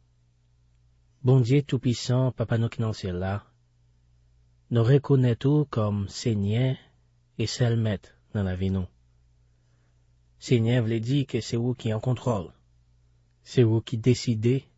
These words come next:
C'est volonté au cap fait. Ça vous dit nous faire, n'a fait. Côté où vous voulez aller, nous praler. C'est pas toujours autre qui plus facile, non. C'est pas toujours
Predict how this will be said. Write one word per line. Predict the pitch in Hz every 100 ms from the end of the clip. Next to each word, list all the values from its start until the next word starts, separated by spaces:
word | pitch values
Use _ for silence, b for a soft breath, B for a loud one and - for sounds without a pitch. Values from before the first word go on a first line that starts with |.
| _ _ _ _ _ _ _ _ _ -
C'est | 113
volonté | 104 117 113 -
au | 117
cap | - 113
fait. | - 82 - - _ _ _ _ _ _
Ça | - 135
vous | 135 147
dit | 131 143
nous | 139
faire, | 123 - 135 151 - _ _
n'a | 110 104
fait. | - - - - _ _ _ _ _ _ _ _ _
Côté | - 143 160
où | 156
vous |
voulez | 131 139 135
aller, | 123 120 156 190 180 _ _ -
nous | 139
praler. | 127 139 131 139 107 - _ _ _ _ _ _ _ _ _ _ _ _ _ _ _ _ _
C'est | - 110
pas | 110
toujours | - 113 120
autre | 123 123
qui | -
plus | 107 110
facile, | 117 110 - 113
non. | 98 87
C'est | -
pas | 113 117
toujours | - 127 135 127